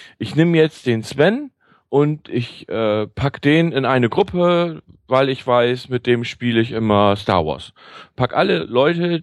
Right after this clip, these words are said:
mit denen ich Star Wars spiele, in eine Lieblingsgruppe. Dann, ähm, mache ich eine Lieblingsgruppe mit Freunden, die ich persönlich kenne. Zum Beispiel, sag ich jetzt mal so. Also ich kann,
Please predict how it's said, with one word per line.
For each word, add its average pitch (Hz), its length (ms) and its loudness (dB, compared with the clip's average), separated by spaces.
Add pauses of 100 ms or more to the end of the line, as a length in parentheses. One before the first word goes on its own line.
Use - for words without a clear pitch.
mit 120 160 -10
denen 120 140 0
ich 104 80 -4
Star 127 240 2
Wars 143 120 0
spiele, 120 240 -6
in 107 100 -4
eine 101 160 2
Lieblingsgruppe. 92 720 -4 (760)
Dann, 175 520 2
ähm, 147 440 2
mache 143 220 0
ich - 160 -10
eine 127 560 0 (240)
Lieblingsgruppe 139 1160 2
mit 120 200 2
Freunden, 127 420 0
die 131 120 -6
ich 123 80 -10
persönlich 120 500 2
kenne. 87 300 -4 (580)
Zum 104 200 -4
Beispiel, 92 440 0
sag 87 160 -4
ich 101 120 -16
jetzt 87 180 -10
mal 85 80 -10
so. 87 80 -4
Also 110 140 2
ich - 80 -6
kann, 160 300 0